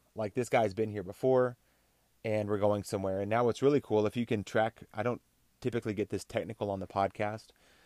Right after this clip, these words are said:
but most of what happens in my membership community happens in a Facebook group. And there's five components of that Facebook group. Guess what they are? Pick a target market, make them a great offer via a funnel,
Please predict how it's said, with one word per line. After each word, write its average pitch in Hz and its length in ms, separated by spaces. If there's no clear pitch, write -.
but 113 240
most 127 440
of 135 100
what 123 140
happens 113 380
in 101 120
my 107 240
membership 104 500
community 110 360
happens 104 400
in 98 60
a 92 60
Facebook 110 380
group. 143 300
And 117 100
there's 123 200
five 123 420
components 117 480
of 107 80
that 101 160
Facebook 104 320
group. 98 320
Guess 107 200
what 110 120
they 123 100
are? 143 240
Pick - 140
a - 40
target 95 300
market, 135 440
make 104 140
them 98 120
a - 20
great 98 180
offer 123 380
via 98 280
a 92 60
funnel, 135 460